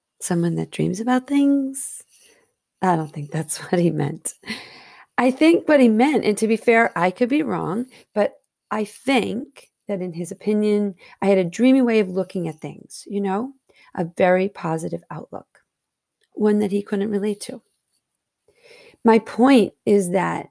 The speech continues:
the idea that the very basic way we respond to life is critical in designing a purposeful life. And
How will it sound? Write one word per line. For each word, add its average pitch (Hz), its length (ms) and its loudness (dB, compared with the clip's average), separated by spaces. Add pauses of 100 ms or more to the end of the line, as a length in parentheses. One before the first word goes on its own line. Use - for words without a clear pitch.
(120)
the 208 220 -6
idea 220 840 0
that 175 160 -6
the 190 80 -2
very 208 240 2
basic 202 460 0
way 185 160 0
we 180 80 0
respond 170 560 -4
to - 100 -12
life 175 540 -10 (400)
is 170 120 -8
critical 185 580 -2
in 160 100 -4
designing 175 720 -2 (120)
a - 40 -20
purposeful - 640 -8
life. - 640 -8 (1200)
And 180 460 0